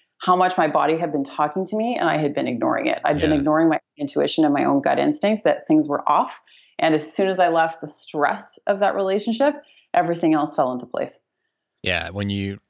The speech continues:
Speaker 2: told me about that, when we connected before, that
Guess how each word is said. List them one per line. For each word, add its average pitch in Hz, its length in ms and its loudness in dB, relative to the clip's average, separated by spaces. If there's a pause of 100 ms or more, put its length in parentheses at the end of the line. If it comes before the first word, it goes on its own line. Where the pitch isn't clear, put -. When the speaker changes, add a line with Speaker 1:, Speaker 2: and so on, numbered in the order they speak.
Speaker 2:
told 107 180 -4
me 95 80 -4
about 82 220 -6
that, 78 200 -6
when 80 120 -10
we 78 100 -8
connected 73 380 -10
before, 78 520 -8 (140)
that 78 300 -6